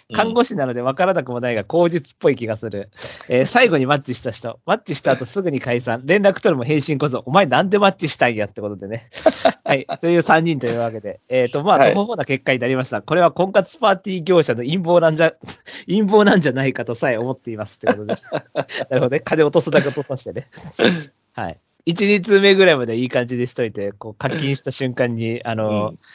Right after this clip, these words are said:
Speaker 1: うん。
Speaker 2: 全く音沙汰ないでおなじみのね。はい。そういうのあるんじゃないですか？
Speaker 1: <laughs>
Speaker 2: えー、というわけで振り出しに戻りました。婚活パーティー面白いので、また懲りずに参加しようと思います。また進捗がありましたら連絡します。ってことでね。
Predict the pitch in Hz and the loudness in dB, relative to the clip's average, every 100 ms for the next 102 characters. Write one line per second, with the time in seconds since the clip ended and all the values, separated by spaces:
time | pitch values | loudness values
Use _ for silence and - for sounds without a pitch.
0 | - - 127 127 127 127 139 151 123 123 | -18 -4 -2 0 0 0 0 0 2 2
1 | 120 104 101 107 110 107 107 131 - - | 2 0 -2 -4 -4 -6 -6 -8 -10 -20
2 | - - - 240 - 285 101 - - - | -20 -16 -6 -4 -4 -6 -4 -6 -6 -14
3 | - _ _ 147 131 110 113 110 98 92 | -14 _ _ 0 2 2 0 0 -4 -4
4 | 87 - 139 190 _ _ _ _ - 147 | -6 -4 -4 -4 _ _ _ _ -6 -6
5 | 135 - _ - 139 139 214 240 202 151 | -8 -18 _ 0 0 4 6 6 6 4
6 | 170 170 165 - 139 135 131 120 117 - | 4 4 4 2 -2 0 0 0 -4 -4
7 | 101 - - 180 254 196 - 175 135 113 | -6 -6 -4 0 0 0 2 2 2 -2
8 | 113 139 135 107 104 117 139 185 - 170 | -2 -2 -4 -2 -2 -2 0 0 0 0
9 | 151 113 131 127 117 131 117 113 110 107 | 0 0 -2 -2 -2 -2 -2 -4 -4 -4
10 | 110 - - - - 131 185 190 175 175 | -6 -12 -20 -18 -4 0 2 4 2 2
11 | 160 156 143 143 139 110 110 113 135 - | 2 4 4 2 2 0 0 -2 -2 -4
12 | 107 104 113 104 101 - 127 | -6 -6 -8 -4 -2 -2 -4